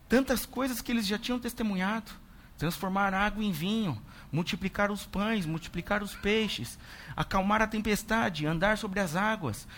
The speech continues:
chamar Lázaro à vida, ele que já havia três dias que estava morto.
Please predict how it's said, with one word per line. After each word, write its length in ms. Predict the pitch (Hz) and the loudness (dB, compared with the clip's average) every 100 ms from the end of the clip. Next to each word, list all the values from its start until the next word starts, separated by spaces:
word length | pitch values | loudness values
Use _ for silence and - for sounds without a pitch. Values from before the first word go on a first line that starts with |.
| - | -8
chamar 540 | - 208 202 214 220 | -2 2 6 8 8
Lázaro 500 | 190 196 226 214 208 | 6 6 4 2 2
à 60 | 196 | 2
vida, 560 | 127 156 208 214 175 120 | 2 -2 -2 0 0 0
ele 200 | 180 208 | 0 -2
que 120 | - | -2
já 120 | 196 | -2
havia 260 | 185 185 214 | -2 -2 -4
três 500 | 214 214 233 214 - - - - | -4 -4 -4 -6 -10 -14 -18 -10
dias 300 | 143 226 233 | 0 0 0
que 100 | - | -2
estava 380 | 208 - - 190 | -4 0 0 2
morto. 580 | 160 185 214 175 - | 0 0 -2 -4 -10